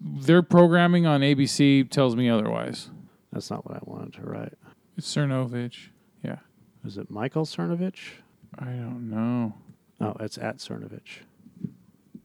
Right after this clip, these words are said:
Speaker 2: That's not him. Oh, apparently he fucking removed his tweets.
Speaker 1: Oh, weird. So that he couldn't be analyzed.
Speaker 2: Too late.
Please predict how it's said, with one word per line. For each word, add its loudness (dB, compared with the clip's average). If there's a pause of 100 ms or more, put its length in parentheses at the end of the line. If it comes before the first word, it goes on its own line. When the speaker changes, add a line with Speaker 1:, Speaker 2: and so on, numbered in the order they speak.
(360)
Speaker 2:
That's -14
not -14
him. -16 (360)
Oh, 4 (440)
apparently 0
he 2
fucking -2
removed 4
his 2
tweets. -2 (260)
Speaker 1:
Oh, 2 (320)
weird. 4 (420)
So 2
that 4
he 8
couldn't 2
be 0
analyzed. -6 (340)
Speaker 2:
Too -2
late. 0